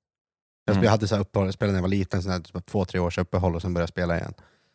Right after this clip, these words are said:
Speaker 1: Och sen då var jag tillbaka, satt på bänken hela matchen och det var så här sista fem minuterna typ. Jag kliver in på plan, första jag gör och sopar och kullen, snubbe får en tvåa.
Speaker 2: Helt rätt.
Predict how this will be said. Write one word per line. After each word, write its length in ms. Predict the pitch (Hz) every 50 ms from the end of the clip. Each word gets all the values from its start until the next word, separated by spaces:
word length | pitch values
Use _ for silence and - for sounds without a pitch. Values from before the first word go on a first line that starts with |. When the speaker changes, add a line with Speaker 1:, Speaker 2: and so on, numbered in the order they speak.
| _ _ _ _ _ _ _
Speaker 1:
Och 80 | - 98
sen 120 | 101 120
då 180 | 110 117 110 110
var 120 | 98 113
jag 80 | 117 110
tillbaka, 300 | - 117 120 110 - 104
satt 120 | - 98
på 80 | - 120
bänken 320 | 107 120 120 113 - 107
hela 240 | 95 113 110 104 104
matchen 500 | 101 101 101 - - - 101 98 98 95 - _ _ _ _
och 80 | 107
det 60 | 104
var 80 | 101 95
så 60 | 90
här 60 | 95
sista 320 | 87 - 98 90 - - 92
fem 220 | - - 90 87
minuterna 480 | 87 90 95 95 87 - - 82 80 76
typ. 240 | - - - - -
Jag 100 | 98 95
kliver 220 | - 113 107 104
in 140 | 101 98 95
på 100 | 98 92
plan, 360 | - - 95 90 90 90 92 - - _ _ _ -
första 260 | 110 95 - - 101
jag 80 | 98
gör 120 | 95 92 92
och 80 | 87
sopar 260 | - 98 87 - - 90
och 100 | 87 -
kullen, 280 | 87 90 87 87 85
snubbe 320 | 85 - 92 87 87 92 92
får 120 | - 95
en 80 | 92 90
tvåa. 360 | - - 92 90 90 - - _ _ -
Speaker 2:
Helt 300 | - - 107 101 92 85
rätt. 160 | - 90 -